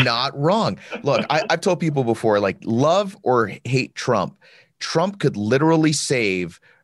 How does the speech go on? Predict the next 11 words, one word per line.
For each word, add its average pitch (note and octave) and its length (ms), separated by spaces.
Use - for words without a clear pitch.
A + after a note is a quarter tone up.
uh, G2 280
burning B2+ 520
puppies A#2 440
from G#2 200
an F#2+ 80
orphanage. E2+ 720
And A2+ 160
people B2 220
would A2+ 100
be A2+ 120
like, G2 440